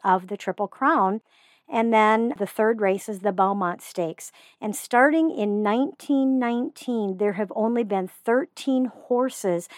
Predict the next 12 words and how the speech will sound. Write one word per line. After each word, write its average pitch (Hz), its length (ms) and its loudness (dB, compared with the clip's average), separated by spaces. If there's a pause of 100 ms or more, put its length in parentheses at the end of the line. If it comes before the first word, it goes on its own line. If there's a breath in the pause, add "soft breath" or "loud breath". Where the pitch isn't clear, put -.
(200 loud breath)
who 247 160 2
have 202 180 0
won 226 520 4
the 208 200 -6
Triple 214 400 -4
Crown, 190 560 -2
winning 208 400 -2
all 208 200 6
three 247 280 -4
of 214 100 -4
those 208 220 -2
races, 196 440 -4